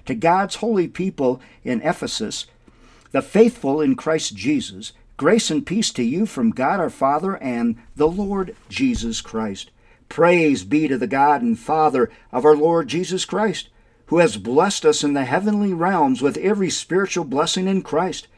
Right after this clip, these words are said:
For he chose us in him before the creation of the world to be holy and blameless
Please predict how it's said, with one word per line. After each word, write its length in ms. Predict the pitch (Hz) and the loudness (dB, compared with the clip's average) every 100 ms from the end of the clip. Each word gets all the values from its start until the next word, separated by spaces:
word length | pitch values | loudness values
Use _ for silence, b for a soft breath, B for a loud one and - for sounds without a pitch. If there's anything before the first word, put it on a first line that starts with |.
| b b | b b
For 160 | - 151 | 4 4
he 140 | 151 | 4
chose 540 | - - 175 175 151 135 | -2 2 2 4 2 4
us 260 | 147 - | 2 2
in 120 | 135 | -2
him 360 | 120 156 156 110 B B - | 0 2 2 0 B B -4
before 260 | 147 180 180 | -2 0 2
the 100 | 156 | 0
creation 600 | - 151 190 226 - 240 | 2 4 4 4 2 6
of 40 | |
the 80 | 226 | 6
world 300 | 214 190 156 | 6 4 4
to 80 | 139 | 2
be 200 | 147 - B | 0 0 B
holy 640 | - - 254 233 180 123 123 | -4 0 4 6 6 4 2
and 120 | 123 | 0
blameless 640 | 107 120 214 214 135 120 | 0 2 4 4 2 -2